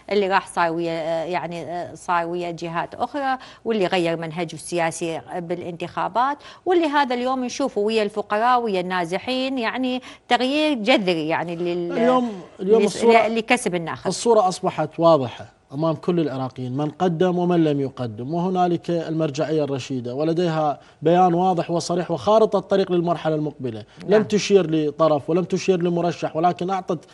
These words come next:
Speaker 2: خارطة طريق لكل العراقيين، هذا جانبهم. الجانب الثاني، أعتقد النظرة المتشائمة والحكم المسبق على عملية انتخابية احنا ما وصلنا لها بعد.
Speaker 1: نعم.
Speaker 2: أعتقد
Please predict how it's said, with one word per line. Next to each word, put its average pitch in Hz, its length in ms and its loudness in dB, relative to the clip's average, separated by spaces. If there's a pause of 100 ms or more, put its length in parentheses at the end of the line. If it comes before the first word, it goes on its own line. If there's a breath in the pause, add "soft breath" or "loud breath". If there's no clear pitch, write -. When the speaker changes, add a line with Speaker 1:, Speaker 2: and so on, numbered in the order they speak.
(180 soft breath)
Speaker 2:
خارطة 214 500 4
طريق 185 360 -2
لكل 233 300 6
العراقيين، 139 560 2
هذا 165 220 0
جانبهم. 131 420 -4 (300 soft breath)
الجانب 208 500 6
الثاني، 196 520 2
أعتقد 202 480 0
النظرة 196 360 4
المتشائمة 170 800 0
والحكم 151 440 -2
المسبق 165 500 -2
على 156 140 -4
عملية 175 340 2
انتخابية 175 520 0
احنا 185 140 -4
ما 214 120 2
وصلنا 190 440 4
لها 135 120 -2
بعد. 120 240 -8
Speaker 1:
نعم. 151 180 -8 (380 soft breath)
Speaker 2:
أعتقد 185 540 2